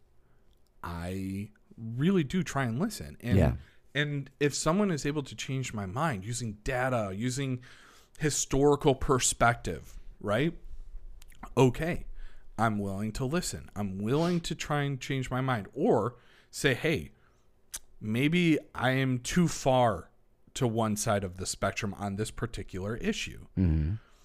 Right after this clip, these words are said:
Speaker 1: But the problem I see is, is, like, there's never that, uh,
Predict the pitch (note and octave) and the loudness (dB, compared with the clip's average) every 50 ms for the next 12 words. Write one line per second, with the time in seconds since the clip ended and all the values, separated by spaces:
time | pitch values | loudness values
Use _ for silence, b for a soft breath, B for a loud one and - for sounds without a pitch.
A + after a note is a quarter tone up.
0 | - - - C#3 D3+ D#3+ - F3+ - - A#3 C4+ C#4 B3 E3+ C3+ A#2 B2 D#3 D#3 | -20 -14 -6 -4 -2 -2 -2 -2 -2 -2 -2 0 0 0 0 0 0 0 -2 -2
1 | - - G#2 F2+ F2 F2 F#2 F#2 F#2+ F#2 - G#2 G2 F#2 - - - _ _ _ | -4 -4 -6 -6 -6 -8 -8 -10 -10 -8 -6 -6 -6 -8 -10 -14 -20 _ _ _
2 | _ - A#2+ A#2+ B2 D#3+ D#3 C#3 B2+ B2 C3 C3 C3 C3 C3 C3+ C#3+ D#3 E3+ F3 | _ -12 -4 4 6 6 6 6 4 0 -2 0 0 0 0 0 0 2 2 2
3 | E3 C#3 - - A#2+ A#2+ A#2 A#2 A2+ A2+ A2 - - - - - - - _ _ | 2 2 2 2 4 4 6 4 4 2 0 -4 -10 -20 -20 -20 -20 -20 _ _
4 | - _ - A#2 A2 G#2 G2+ | -20 _ 0 2 2 4 2